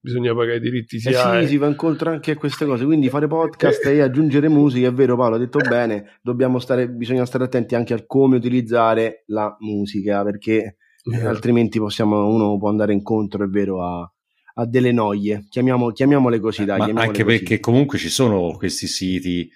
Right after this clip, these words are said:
Speaker 3: che ti danno musica libera dai diritti, che però non
Speaker 1: Certo.
Speaker 3: sempre signi-, che non significa gratis.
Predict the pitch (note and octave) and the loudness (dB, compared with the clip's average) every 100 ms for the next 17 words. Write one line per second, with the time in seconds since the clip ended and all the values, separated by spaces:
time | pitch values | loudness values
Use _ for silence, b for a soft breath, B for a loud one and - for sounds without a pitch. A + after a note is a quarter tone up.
0 | b b b _ - F#2+ F2 E2+ E2+ E2+ | b b b _ -8 -4 -2 -2 -2 -2
1 | D#2+ D#2 D2 D2 - G2 G2 G2 G#2 F#2+ | -4 -6 -8 -14 -10 -2 0 0 -2 -2
2 | F2+ G2 G#2+ G#2+ G2+ F#2+ G#2 G2+ A2+ A2 | -2 0 0 2 2 2 0 0 0 0
3 | G#2+ - A2+ A2+ _ _ _ G#2 - B2+ | -2 -4 -4 -4 _ _ _ -8 0 2
4 | G#2 F2 - C3 A2 G2+ G2 F#2+ F2+ - | 2 -4 0 0 0 -2 -4 -6 -6 -4
5 | G2 F#2+ - G#2 C#3 B2+ G2 F2+ F#2 F#2 | -2 -4 -2 2 2 2 -2 -4 -2 -2
6 | E2 - D2+ - | -2 -6 -12 -14